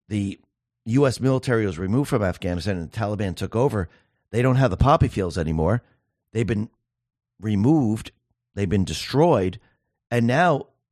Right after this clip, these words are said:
that funding is dried up. Plus, the funding that Biden was getting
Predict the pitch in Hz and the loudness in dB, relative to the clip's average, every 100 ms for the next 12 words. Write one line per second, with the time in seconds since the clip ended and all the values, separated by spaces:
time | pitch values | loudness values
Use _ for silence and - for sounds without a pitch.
0 | _ _ - 120 - - - 160 139 110 | _ _ -4 -2 -2 -4 0 2 2 0
1 | 101 - 110 127 120 _ _ _ - 185 | -2 2 2 2 -2 _ _ _ 0 2
2 | 247 - - _ - 113 - 208 185 120 | 2 -2 -12 _ -8 -2 2 4 4 2
3 | 113 - 123 131 120 113 104 120 113 156 | 0 0 0 0 0 -2 -2 0 0 2
4 | 170 | -2